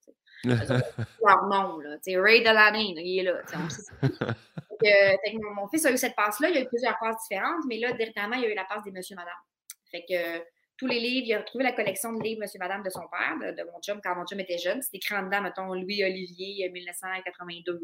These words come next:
Speaker 1: là, tu sais, c'est vraiment des, des vieux livres. Puis, euh, il a tout pris la collection de son père, puis on a, on a racheté aussi les nouveaux, parce qu'ils en font encore des nouveaux. Fait qu'on a vraiment beaucoup, puis son parrain, Steve Gagnon, euh, il est un peu comme lui quand tu penses sur de quoi. Fait que là, lui, s'est mis à,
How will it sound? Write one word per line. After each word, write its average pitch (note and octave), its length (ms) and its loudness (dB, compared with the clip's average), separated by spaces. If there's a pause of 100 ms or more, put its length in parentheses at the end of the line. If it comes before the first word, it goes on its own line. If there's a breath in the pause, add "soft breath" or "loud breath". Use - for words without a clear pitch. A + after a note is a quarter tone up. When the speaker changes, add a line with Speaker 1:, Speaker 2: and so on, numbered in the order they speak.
Speaker 1:
là, D3 80 -8
tu - 80 -18
sais, - 80 -18
c'est - 140 -8
vraiment F3 180 -6
des, E3 220 0
des D#3 200 -4
vieux F3 200 -2
livres. B3 260 -2 (540 loud breath)
Puis, A#3+ 200 8
euh, F#3 680 6 (340)
il F#3 140 2
a F3+ 100 6
tout B3+ 160 2
pris - 180 -6
la A#3 120 4
collection G#3 340 0
de G#3+ 60 -6
son G3 160 -4
père, A#3+ 340 4 (140)
puis A#3 160 0
on G#3+ 240 0
a, G#3+ 160 -2
on G3 160 0
a F#3+ 80 0
racheté F#3 380 0
aussi G3+ 260 -4
les G3 120 -6
nouveaux, F3+ 220 -8
parce F#3 160 -8
qu'ils E3 120 -14
en D#3+ 120 -12
font F3 180 -12
encore E3+ 280 -6
des E3 100 -14
nouveaux. E3 260 -8 (360)
Fait G#3 180 -6 (580)
qu'on F#3 160 -8
a G3 100 0
vraiment A#3+ 420 4
beaucoup, B3+ 340 2
puis - 80 -4
son A3 160 2
parrain, A3 480 2
Steve A3+ 240 -4
Gagnon, G3+ 540 2
euh, F3 360 4
il E3+ 40 -10
est E3+ 100 -2
un F#3 60 4
peu G3+ 100 -2
comme A3 160 -2
lui A#3 80 -6
quand A3 140 -8
tu - 100 -12
penses G#3 140 -2
sur - 100 -14
de F#3 80 0
quoi. A#3 220 0
Fait B3 100 -2
que A3 80 -6
là, A3 80 0
lui, A3 160 -6
s'est A3 140 -4
mis A3 80 0
à, G#3 260 2